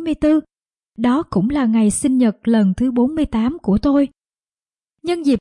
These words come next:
kỷ niệm hai mươi bốn năm ngày đặc biệt này,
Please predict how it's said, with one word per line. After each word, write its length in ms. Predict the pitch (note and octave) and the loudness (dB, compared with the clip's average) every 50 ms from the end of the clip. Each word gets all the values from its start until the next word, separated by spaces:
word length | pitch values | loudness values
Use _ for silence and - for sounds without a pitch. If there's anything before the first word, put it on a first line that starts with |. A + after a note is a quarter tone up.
| - - | -2 -4
kỷ 140 | A3 B3+ | -4 -2
niệm 240 | C4+ C#4+ C4 A3 G3+ | -2 0 2 2 2
hai 220 | A3 A#3 C4 C4 C4 | 0 0 -2 -4 -2
mươi 140 | C4 C4 | -2 -2
bốn 220 | A3+ A#3 B3 C#4 E4 E4+ | 0 0 0 -2 -2 -4
năm 240 | E4+ E4 E4 D#4 D4+ | -6 -6 -6 -4 -4
ngày 180 | D4 C#4 A#3+ G#3+ | -2 0 0 2
đặc 160 | G#3 G3+ - - A3+ | 0 0 -2 -2 -2
biệt 240 | A3+ A3+ - - | -2 -2 0 0
này, 220 | A#3 A#3+ B3 A#3 | 2 2 2 2